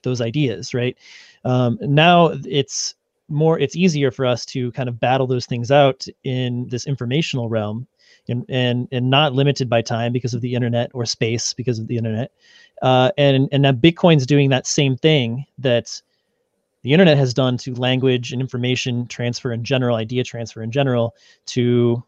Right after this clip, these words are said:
wealth and money transfer, which I think is another fundamental language, uh, of humanity. Uh, and so it's, <laughs> it, we're at, what's fascinating is that we are living at the elbow of this asymptote, right?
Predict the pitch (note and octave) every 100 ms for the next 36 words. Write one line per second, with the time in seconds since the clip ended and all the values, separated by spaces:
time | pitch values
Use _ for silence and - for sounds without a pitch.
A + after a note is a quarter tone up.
0 | _ - A#2+ B2 B2+ - A#2 A#2+ C3 A#2+
1 | - A2 G#2+ - A2 A#2 - A2+ G#2+ -
2 | - A#2+ A2+ A2+ A2 - _ _ - A#2
3 | B2+ B2+ A#2+ - C3 B2+ A#2+ A2+ A2+ A#2+
4 | A2+ G#2+ - - - B2 A#2 A#2+ A#2+ A2+
5 | A#2+ B2 B2 A2 G#2 - - _ - B2+
6 | B2 B2 C#3+ C3+ D3+ C#3+ C#3 D3 - -
7 | - C#3 E3+ E3 - - C3+ D#3+ G#3 F3
8 | D3+ - D3 C3 - E3 F#3 D#3+ D3 C3+
9 | B2 B2+ B2 _ _ _ B2 C3+ E3 E3+
10 | C3 C3+ D3+ C#3 A2+ A2+ B2 _ _ _
11 | _ C3+ B2+ B2 C#3 C3+ - B2+ C#3 C3+
12 | C3 A#2 A#2 A#2+ C3 - A#2+ G#2 G2 -
13 | C3+ A#2+